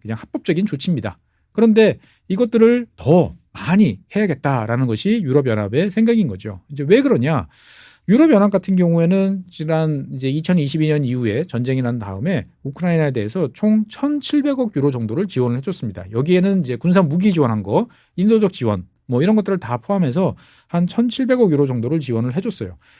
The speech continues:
그리고 이제 그에 상응하는 만큼이 또 미국에서, 어, 많이 지원은 됐죠. 그런데 이제 여러분들 잘 아시는 것처럼 분명히 트럼프 행정부는 과거처럼 지원을 안 해주고 줄일 것은 명백합니다. 그러면 유럽연합 입장에서 봐서는 미국 목까지 자기들이 떠맡아서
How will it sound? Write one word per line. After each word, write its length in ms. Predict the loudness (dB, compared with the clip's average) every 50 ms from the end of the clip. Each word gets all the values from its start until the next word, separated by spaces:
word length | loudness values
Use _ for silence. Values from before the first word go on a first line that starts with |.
| _ _ -4
그리고 240 | -2 0 2 2
이제 240 | 2 2 2 2 2
그에 200 | 2 2 2 2 2
상응하는 400 | 2 2 4 4 4 4 2 2
만큼이 480 | 0 -2 -2 -2 0 0 0 0 0 -4 _
또 160 | -2 -2 0
미국에서, 580 | 0 0 0 2 4 2 2 2 0 -4 -8 -8 _ _ _
어, 320 | -6 -4 -4 -4 -4 -6 -8
많이 180 | -6 -6 -6 -6
지원은 280 | -4 -4 -2 -2 -2 -2
됐죠. 360 | -4 -6 -8 -8 -8 -8 -8 -10 _ _ _ _ _ _
그런데 320 | -2 -2 0 2 2 2
이제 160 | 2 4 4
여러분들 320 | 4 4 4 4 2 2 0
잘 140 | 0 -2
아시는 260 | -2 -4 -4 -4 -6 -6
것처럼 400 | -6 -6 -4 -4 -4 -4 -4 -4 -4
분명히 340 | -2 0 2 2 2 2 0
트럼프 360 | -2 -2 -2 -2 -2 0 0
행정부는 540 | 0 0 0 0 0 0 0 0 0 -2 -4 -8 _ _
과거처럼 500 | -8 -4 -2 -2 -2 -2 -4 -6 -6 -8 -12
지원을 460 | -8 -6 -4 -2 -2 -2 -2 -4 -4 -4
안 120 | -2 -2
해주고 420 | -2 -2 -4 -6 -8 -8 -8 -8
줄일 220 | -4 -2 -2 0 0
것은 300 | 0 -2 -2 -4 -10 -10 -8
명백합니다. 640 | -6 -4 -2 -4 -2 0 2 2 2 2 -2 -8 _ _ _ _ _ _ _ _ _ _
그러면 300 | 0 2 4 4 4 6
유럽연합 400 | 6 6 6 6 6 6 4 4
입장에서 400 | 2 2 0 -2 -2 -2 -4 -4
봐서는 480 | -6 -6 -6 -4 -4 -4 -2 -2 -2 -2
미국 240 | -2 -2 0 2 2 2
목까지 540 | 2 0 -2 -4 -4 -4 -2 -4 -4 -4 -6
자기들이 340 | -8 -10 -8 -6 -6 -6 -4
떠맡아서 540 | -2 -2 -2 -2 -2 -4 -6 -8 -8 -10